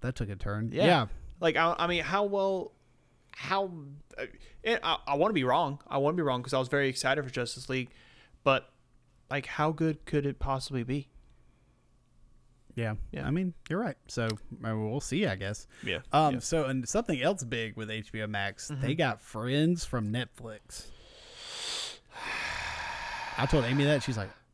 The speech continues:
Speaker 1: "We better have that." I'm like, "We got it." <laughs>
Speaker 2: Oh, well, that's, that's, that's good for
Speaker 1: Isn't
Speaker 2: you
Speaker 1: that cra-
Speaker 2: guys.
Speaker 1: I mean, you know, it, the, some people love Friends.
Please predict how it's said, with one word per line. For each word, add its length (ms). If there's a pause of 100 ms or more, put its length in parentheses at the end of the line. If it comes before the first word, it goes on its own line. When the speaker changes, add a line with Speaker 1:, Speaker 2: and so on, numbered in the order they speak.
(180)
Speaker 1:
"We 80
better 240
have 240
that." 240
I'm 80
like, 160
"We 80
got 200 (140)
it." 220
<laughs> 80
Speaker 2:
Oh, 240 (280)
well, 240
that's, 260
that's, 300 (140)
that's 180
good 160
for 60
Speaker 1:
Isn't 100
Speaker 2:
you 60
Speaker 1:
that 80
cra- 140
Speaker 2:
guys. 180 (140)
Speaker 1:
I 100
mean, 240
you 140
know, 140 (140)
it, 200
the, 140
some 260
people 260
love 300
Friends. 520